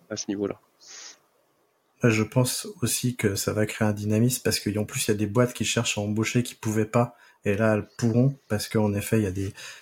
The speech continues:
Speaker 2: gens qui vont se libérer. Alors moi, je me pose aussi une question à savoir si ça va, euh, faire diminuer les salaires de la tech aux États-Unis qui sont énormes. Ces vagues de licenciements, je sais pas s'il y a un,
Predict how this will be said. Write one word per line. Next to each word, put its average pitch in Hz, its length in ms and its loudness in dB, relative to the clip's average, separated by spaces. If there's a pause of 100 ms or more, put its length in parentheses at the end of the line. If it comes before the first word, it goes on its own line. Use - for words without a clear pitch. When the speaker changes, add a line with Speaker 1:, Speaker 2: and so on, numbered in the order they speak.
(220)
Speaker 2:
gens 110 260 0
qui 110 140 -6
vont 101 100 -4
se - 120 -8
libérer. 113 200 4
Alors 120 120 6
moi, 123 120 6
je 117 120 0
me 110 120 2
pose 120 160 2
aussi 117 200 0
une 117 40 4
question 123 360 2
à 110 40 4
savoir 117 300 0
si - 180 -4
ça 117 200 0
va, 127 320 4 (640)
euh, 104 680 2 (120)
faire 117 220 2
diminuer 131 400 4
les 120 100 2
salaires 117 320 4
de 120 60 0
la 110 80 4
tech 127 280 0
aux 101 120 -2
États-Unis 107 500 0
qui 113 140 -2
sont 117 280 -2 (100)
énormes. 117 500 4 (240)
Ces - 140 -6
vagues 110 180 4
de 110 60 4
licenciements, 107 500 2
je 127 100 2
sais - 200 -4
pas 143 120 4
s'il 110 240 0
y 107 60 0
a 110 60 2
un, 98 380 -4